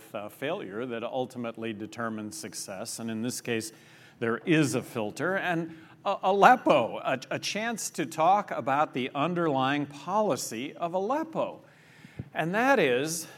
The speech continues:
gee, we've got Assad on the east side of the city, the regime. On the west side, we've got the Free Syrian Army that we support, but they're allied with the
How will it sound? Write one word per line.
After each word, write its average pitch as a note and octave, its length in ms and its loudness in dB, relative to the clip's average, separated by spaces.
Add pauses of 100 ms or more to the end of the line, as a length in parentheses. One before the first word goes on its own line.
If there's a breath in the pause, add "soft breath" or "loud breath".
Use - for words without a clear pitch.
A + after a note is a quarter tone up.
(680 loud breath)
gee, A3 320 2
we've D3 260 2
got D#3 540 8
Assad F#3 880 6
on D3+ 300 2
the C#3+ 420 0
east F#3+ 460 -2
side B2 340 6
of A#2 120 -6
the A#2 80 -4
city, A2+ 400 -4
the C3+ 200 0
regime. B2+ 1120 -2
On C#3 160 0
the C3 80 0
west F3+ 440 4
side, C3+ 420 -2 (580 soft breath)
we've C#3 240 -2
got C#3 540 6
the B2 80 -4
Free G3 500 2
Syrian F3 540 4
Army C3 460 2
that C#3 220 0
we F#3 200 2
support, B2 680 -4 (540 soft breath)
but C#3 180 0
they're F3+ 280 10
allied D#3+ 760 6
with D3+ 320 2
the C#3+ 300 2